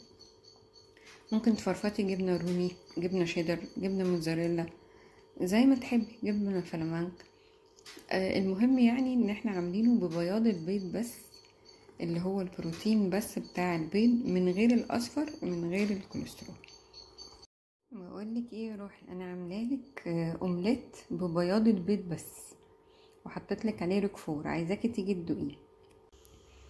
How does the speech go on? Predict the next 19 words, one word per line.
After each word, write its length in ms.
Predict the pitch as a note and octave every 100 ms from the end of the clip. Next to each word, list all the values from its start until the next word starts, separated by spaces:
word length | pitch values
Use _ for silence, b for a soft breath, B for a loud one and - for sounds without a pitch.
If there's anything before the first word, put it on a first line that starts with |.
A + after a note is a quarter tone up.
| B B B B -
آه، 340 | F#3 F#3 F3+ F3
كده 220 | - A3 A3
الاومليت 460 | G3 F3 F3+ G3+
خلص 360 | - G3+ G#3 -
يا 40 |
حبايبي، 560 | F3+ E3 E3+ G3 A#3 F3
اللي 160 | E3+
هو 200 | E3+ F#3 F3
معمول 380 | E3+ E3 F3+
ببياض 560 | G3 E3+ D#3 D#3+ F#3 G3
البيض 440 | E3+ E3 F#3+ E3+
فقط. 560 | - F#3+ F3+ C#3+ - - - B B B B B B B -
آه، 400 | E3 E3+ E3 D#3+
يعني 540 | D#3+ E3 E3 E3 D#3+ D#3+
very 300 | F#3 F#3+ F3+
high 320 | G3 G3+ -
protein 720 | E3 - - A#3 C4 A#3+ A#3+
ومن 260 | F3 F3 E3+
غير 180 | F#3+